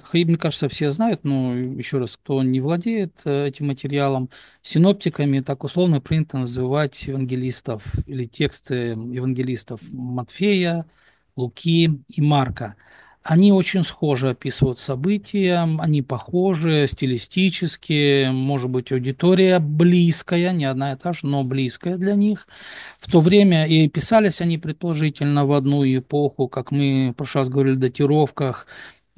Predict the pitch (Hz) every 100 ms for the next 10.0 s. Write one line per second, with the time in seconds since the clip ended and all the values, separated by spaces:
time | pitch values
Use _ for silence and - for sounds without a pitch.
0 | 143 - - 139 127 - 139 - 156 143
1 | - 143 - 123 - 143 127 131 139 139
2 | 139 - 131 127 - 131 143 139 - 120
3 | - 131 147 - 269 226 170 147 160 143
4 | 151 139 - - 135 131 131 131 151 156
5 | 135 127 123 131 - 120 123 - 170 170
6 | 156 147 135 - - - _ _ _ _
7 | _ _ _ _ _ _ _ 180 151 147
8 | 135 131 127 131 156 165 156 135 131 156
9 | 143 131 127 151 135 147 131 123 120